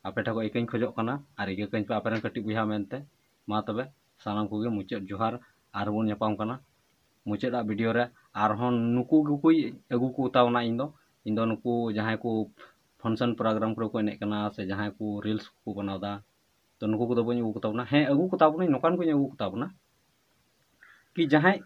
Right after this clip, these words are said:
ᱜᱟᱞᱟᱛ ᱛᱟᱹᱨᱤᱠᱟ ᱛᱮᱠᱚ ᱵᱮᱱᱟᱣ ᱮᱫᱟ, ᱩᱱᱠᱩ ᱠᱚᱧ ᱟᱹᱜᱩ ᱠᱚ ᱛᱟᱵᱚᱱᱟ। ᱢᱮᱱᱠᱷᱟᱱ ᱱᱚᱝᱠᱟᱱ ᱤᱭᱟᱹ ᱠᱚᱫᱚ ᱵᱟᱹᱧ ᱟᱹᱜᱩ ᱠᱚᱣᱟ। ᱡᱮᱭᱥᱮ ᱵᱤᱵᱤ ᱢᱟᱨᱰᱤᱭᱟᱜ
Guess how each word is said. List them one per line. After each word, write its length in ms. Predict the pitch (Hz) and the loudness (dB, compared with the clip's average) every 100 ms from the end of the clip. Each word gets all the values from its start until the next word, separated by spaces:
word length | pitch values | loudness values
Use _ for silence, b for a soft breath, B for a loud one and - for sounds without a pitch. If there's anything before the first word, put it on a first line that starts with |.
| 123 | 2
ᱜᱟᱞᱟᱛ 240 | 143 208 - | 4 4 4
ᱛᱟᱹᱨᱤᱠᱟ 240 | 175 147 | 4 6
ᱛᱮᱠᱚ 160 | 120 104 | 2 0
ᱵᱮᱱᱟᱣ 220 | 101 101 | -2 -2
ᱮᱫᱟ, 100 | 131 226 - | -2 -6 -2
ᱩᱱᱠᱩ 200 | 143 143 | 2 4
ᱠᱚᱧ 160 | 196 170 | 4 4
ᱟᱹᱜᱩ 140 | 123 117 | 4 0
ᱠᱚ 40 | 107 | -2
ᱛᱟᱵᱚᱱᱟ। 260 | 101 117 185 - _ _ _ - | -2 -2 -6 -12 _ _ _ -2
ᱢᱮᱱᱠᱷᱟᱱ 240 | 123 143 151 | 0 4 4
ᱱᱚᱝᱠᱟᱱ 240 | 143 165 151 | 4 4 6
ᱤᱭᱟᱹ 100 | 151 | 4
ᱠᱚᱫᱚ 160 | 151 143 | 4 2
ᱵᱟᱹᱧ 160 | 139 127 | 2 2
ᱟᱹᱜᱩ 100 | 120 | 0
ᱠᱚᱣᱟ। 120 | 143 143 B - | -4 -6 B -4
ᱡᱮᱭᱥᱮ 200 | 123 135 | -2 0
ᱵᱤᱵᱤ 240 | 127 127 | 2 6
ᱢᱟᱨᱰᱤᱭᱟᱜ 640 | 147 139 139 127 127 123 | 8 8 4 2 2 0